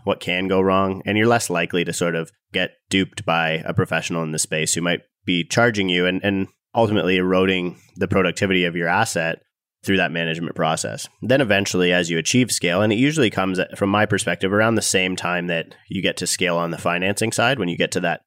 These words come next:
rental wash perspective where you can start claiming a hundred percent of your rental income, that's when it's worth starting to think about bringing on some third-party management. And now you already know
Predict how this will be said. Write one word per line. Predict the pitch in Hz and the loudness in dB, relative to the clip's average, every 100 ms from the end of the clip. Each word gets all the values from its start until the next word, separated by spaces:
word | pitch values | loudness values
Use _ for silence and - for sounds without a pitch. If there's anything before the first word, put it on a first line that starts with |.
| _ | _
rental | 90 92 107 101 | -2 0 2 4
wash | 95 98 110 - - | 4 4 2 -2 -4
perspective | 110 - 107 - 131 | -2 0 0 0 0
where | 107 90 | 2 2
you | 85 85 | 2 0
can | 90 87 | -2 -2
start | 87 - | -2 -2
claiming | 90 87 85 | -2 -2 -2
a | 82 | -4
hundred | 85 85 | -6 -6
percent | 85 - 85 | -4 -2 -2
of | 85 | -4
your | 80 | -6
rental | 82 95 95 | -4 0 0
income, | 107 120 135 - _ _ _ - | 2 0 -2 -6 _ _ _ 0
that's | 117 117 | 2 2
when | 123 113 | 0 2
it's | 95 | 2
worth | 92 92 90 - - - _ - | 2 4 2 -2 -16 -20 _ 0
starting | 110 101 87 | 2 2 0
to | |
think | 92 90 | -2 0
about | 90 69 | 0 0
bringing | 87 90 | 0 2
on | 85 87 | 0 0
some | 90 | -2
third-party | 87 82 80 85 82 | -2 -2 0 0 0
management. | 80 82 95 123 127 - _ | -2 -2 0 0 -2 -8 _
And | 101 | 0
now | 104 110 | 2 4
you | 113 110 | 4 6
already | 101 98 92 | 6 4 2
know | 85 92 92 | 2 4 2